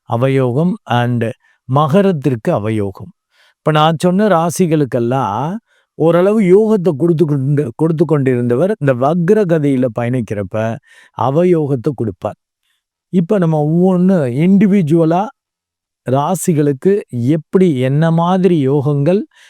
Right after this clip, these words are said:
என்ன மாதிரி அவயோகங்களை கொடுப்பாருங்கிறத பார்ப்போம். இப்போது சிம்ம லக்னம் and சிம்ம ராசி அன்புள்ளங்களுக்கு இந்த வக்ர சனி என்ன மாதிரி பலன்களை கொடுக்க போறார் அப்படின்னா,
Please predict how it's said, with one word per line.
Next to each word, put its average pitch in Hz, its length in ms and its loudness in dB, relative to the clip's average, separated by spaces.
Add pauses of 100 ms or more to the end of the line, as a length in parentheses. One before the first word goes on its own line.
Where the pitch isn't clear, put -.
(120)
என்ன 143 320 0
மாதிரி 170 440 0
அவயோகங்களை 135 760 0
கொடுப்பாருங்கிறத 113 760 -4 (240)
பார்ப்போம். - 400 -14 (1200)
இப்போது 127 440 0 (140)
சிம்ம 165 500 -2
லக்னம் 135 520 0
and 123 200 0
சிம்ம 139 340 -2
ராசி 131 420 0
அன்புள்ளங்களுக்கு 113 760 -2
இந்த 151 160 2
வக்ர 123 400 0
சனி 120 360 -2 (180)
என்ன 123 300 0
மாதிரி 127 340 0
பலன்களை 117 500 -2
கொடுக்க 107 280 -6
போறார் 110 380 -6
அப்படின்னா, 110 400 -2